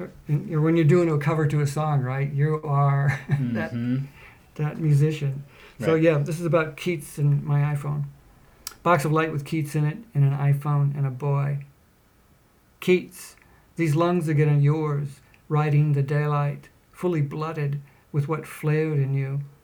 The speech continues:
Speaker 1: burned you, burned and blossomed, so you knew the color of that blood, arterial,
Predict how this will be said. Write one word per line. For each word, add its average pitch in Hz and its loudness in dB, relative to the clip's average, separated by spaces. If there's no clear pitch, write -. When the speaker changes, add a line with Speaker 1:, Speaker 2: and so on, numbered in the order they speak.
Speaker 1:
burned 147 4
you, 139 0
burned 147 4
and 139 2
blossomed, 143 -2
so - -8
you 151 4
knew 151 2
the 143 2
color 143 0
of 135 2
that 139 -2
blood, 143 -2
arterial, 143 0